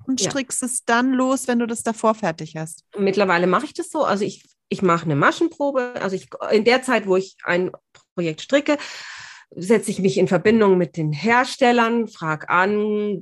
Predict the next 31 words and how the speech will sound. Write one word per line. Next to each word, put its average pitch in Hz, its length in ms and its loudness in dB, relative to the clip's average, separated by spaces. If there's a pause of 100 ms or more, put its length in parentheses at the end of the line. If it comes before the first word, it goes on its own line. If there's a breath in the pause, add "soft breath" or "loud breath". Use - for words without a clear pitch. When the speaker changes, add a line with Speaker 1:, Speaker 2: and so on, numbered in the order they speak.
Speaker 2:
„Gibt's 151 500 -10
das, 208 360 2
gibt's - 280 -6
das?“ 196 400 0
Oder 156 400 -4
die 151 180 -4
haben 151 120 -2
Vorschläge 175 640 0
oder 135 240 -4
es 139 120 -12
gibt - 200 -10
ein 160 80 0
neues 147 300 0
Garn, 180 340 2
was 170 140 -2
ich 165 120 -8
ausprobieren 170 480 -2
möchte 160 360 -6 (500 loud breath)
und 160 140 -4
was 147 160 -4
ich - 80 -18
vorgestellt 165 480 0
bekommen 156 380 -4
habe. 147 280 -4 (380 loud breath)
Und, 165 380 -2
äh, 151 180 -2
dann 147 160 0
mache 131 160 -2
ich - 80 -12
irgendwelche 147 320 -6
Maschenproben. 311 680 -2